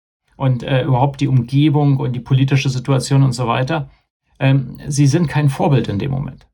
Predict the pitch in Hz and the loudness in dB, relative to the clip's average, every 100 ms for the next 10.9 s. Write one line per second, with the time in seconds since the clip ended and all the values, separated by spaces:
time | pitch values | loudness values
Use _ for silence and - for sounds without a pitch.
0 | _ - 180 151 135 143 131 127 185 - | _ -4 -2 -2 0 0 2 0 -2 -2
1 | - 120 120 117 117 120 117 127 123 120 | -2 -2 -2 -2 0 0 0 -2 -2 -4
2 | 117 - _ _ _ - 113 117 113 120 | -6 -8 _ _ _ -14 -4 -2 0 0
3 | 120 117 - - 110 143 175 143 123 120 | -2 -4 -6 0 2 2 2 2 0 -2
4 | 135 120 180 156 90 - - - 127 143 | -2 0 2 2 0 -6 -16 -4 -2 2
5 | 143 170 - 196 208 165 - 135 131 - | 2 0 -4 -2 0 0 -2 -6 -10 -2
6 | 170 196 208 180 156 160 156 - 143 - | 0 0 0 -2 -2 -2 -2 -2 -4 -2
7 | 131 139 156 139 165 156 143 151 143 143 | -2 0 -2 0 0 0 -2 0 2 2
8 | 135 143 - 139 - 135 - 143 143 139 | 2 0 -2 -6 -4 -4 0 2 2 0
9 | - 196 226 170 117 131 143 156 160 139 | -8 -4 0 0 2 2 2 0 -2 -2
10 | 165 160 147 147 139 139 147 151 131 | 0 -2 -2 -2 0 2 2 0 -4